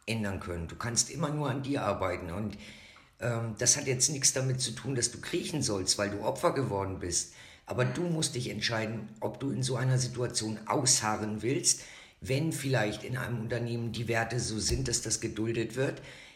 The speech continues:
wenn keine Chance ist, dass da diese Führungskraft entfernt wird.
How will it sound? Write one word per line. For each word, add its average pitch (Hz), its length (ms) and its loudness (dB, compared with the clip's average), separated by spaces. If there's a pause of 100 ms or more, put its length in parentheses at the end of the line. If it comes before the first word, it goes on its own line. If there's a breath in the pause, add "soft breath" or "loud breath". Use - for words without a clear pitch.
(100)
wenn 147 600 2
keine 123 340 2
Chance 117 440 0
ist, - 280 2
dass - 220 2
da 120 160 0
diese 135 440 -2
Führungskraft 113 800 -2
entfernt 104 500 -2
wird. 143 240 0